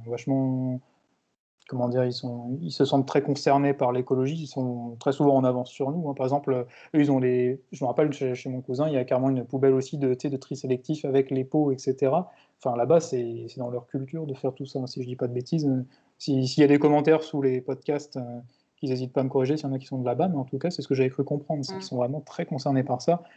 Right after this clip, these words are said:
Speaker 1: Tout ce qu'ils peuvent faire au maximum, c'est, ils le font, quoi.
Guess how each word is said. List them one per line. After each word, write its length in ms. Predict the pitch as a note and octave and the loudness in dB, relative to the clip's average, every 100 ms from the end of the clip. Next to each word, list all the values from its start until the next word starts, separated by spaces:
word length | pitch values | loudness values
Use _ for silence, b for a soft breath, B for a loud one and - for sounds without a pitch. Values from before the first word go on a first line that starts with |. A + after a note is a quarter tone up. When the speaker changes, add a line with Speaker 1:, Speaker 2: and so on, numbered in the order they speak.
| B | B
Speaker 1:
Tout 80 | - | -2
ce 60 | D#3+ | 2
qu'ils 140 | F3+ | 4
peuvent 140 | D#3+ D3+ | 4 4
faire 180 | C#3+ | 2
au 60 | C3+ | 2
maximum, 600 | C#3+ C#3 - C#3 F#3 F#3 b b b b _ | -2 -4 -2 0 2 0 b b b b _
c'est, 540 | - A#2 A2 A2 A2 A2 G#2+ C3 | -6 -4 -4 -6 -10 -10 -12 -8
ils 100 | B2 | 0
le 120 | B2+ | 0
font, 180 | C3+ D3+ | 0 -6
quoi. 220 | - G3+ | -8 -10